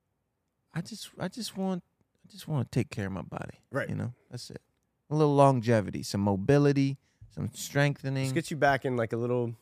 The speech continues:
Speaker 1: Just
Speaker 2: a little shape.
Speaker 1: get me where I need to be. You
Speaker 2: Yeah.
Speaker 1: know, that's it.
Speaker 2: Smooth out the edges.
Speaker 1: We, so we, I mean, I could tell you maybe a couple things that we did. <laughs> I know we did some pull-ups.
Speaker 2: Okay.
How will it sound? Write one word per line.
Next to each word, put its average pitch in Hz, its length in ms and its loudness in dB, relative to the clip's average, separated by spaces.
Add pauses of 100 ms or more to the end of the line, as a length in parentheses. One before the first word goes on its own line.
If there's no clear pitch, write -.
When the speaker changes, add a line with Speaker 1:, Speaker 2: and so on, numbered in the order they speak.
(140)
Speaker 1:
Just 202 100 -4
Speaker 2:
a 147 40 -4
little 143 120 -2
shape. 127 180 0
Speaker 1:
get 220 140 0
me 220 40 2
where 214 160 2
I 214 60 2
need 208 200 -4
to 190 40 -6
be. - 300 -10 (360)
You - 100 -4
Speaker 2:
Yeah. - 40 0
Speaker 1:
know, 113 180 -4
that's - 280 -4
it. - 100 -8 (260)
Speaker 2:
Smooth 151 300 0
out 135 160 2
the 120 140 -2
edges. 117 480 -4 (160)
Speaker 1:
We, 131 140 4
so 143 260 2
we, 143 200 2
I 117 60 0
mean, 139 280 -2 (100)
I 135 80 2
could 151 100 -6
tell 160 140 0
you 143 180 0
maybe 131 240 0
a 113 60 0
couple 127 240 0
things 110 300 -2
that 107 80 -2
we 101 100 -2
did. 117 320 -2 (1500)
<laughs> - 120 0 (1200)
I 104 60 2
know 113 220 4
we 131 120 2
did 113 200 2
some 101 160 -6
pull-ups. - 520 -4 (640)
Speaker 2:
Okay. 87 260 -8